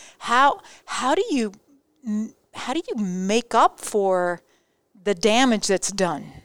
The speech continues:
I don't know. Anybody wanna take that on? 'Cause there's, like you said, a lot of good comes from it, but then a lot of not so good, problematic.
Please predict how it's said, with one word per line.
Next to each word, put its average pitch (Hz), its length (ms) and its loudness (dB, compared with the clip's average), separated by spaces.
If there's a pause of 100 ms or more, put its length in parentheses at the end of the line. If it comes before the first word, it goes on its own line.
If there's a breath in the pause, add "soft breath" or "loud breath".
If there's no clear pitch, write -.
(200)
I 214 60 -10
don't 277 120 -4
know. 254 200 2
Anybody 269 420 0
wanna 254 360 0
take - 240 -6
that 247 220 4
on? 165 240 -2
'Cause 208 240 -8
there's, 214 260 2 (260 loud breath)
like 240 120 -4
you 269 60 -2
said, 269 200 4
a 208 40 2
lot 208 220 4
of 233 100 0
good 262 220 0
comes 269 240 -2
from 262 200 0
it, 269 160 0
but 196 120 -8
then 208 120 -4
a 202 100 -4
lot 202 260 -2
of 190 320 -2 (100)
not 254 260 -4
so - 140 -2
good, - 220 -12 (260)
problematic. 208 760 -4